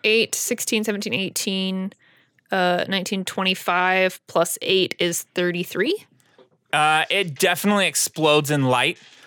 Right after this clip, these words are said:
Speaker 2: Um, so as this zombie's shambling towards you, Tim,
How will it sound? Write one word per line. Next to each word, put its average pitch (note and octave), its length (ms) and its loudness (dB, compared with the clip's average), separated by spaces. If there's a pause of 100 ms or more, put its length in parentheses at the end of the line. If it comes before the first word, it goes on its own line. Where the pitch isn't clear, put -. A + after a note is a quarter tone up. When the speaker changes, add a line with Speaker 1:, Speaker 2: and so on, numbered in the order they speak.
(160)
Speaker 2:
Um, D#3 140 2
so - 180 2
as G3 220 2
this G#3 160 2
zombie's D#3+ 420 2
shambling D3+ 580 0
towards C#3 280 0
you, D#3+ 80 0
Tim, F#3 340 0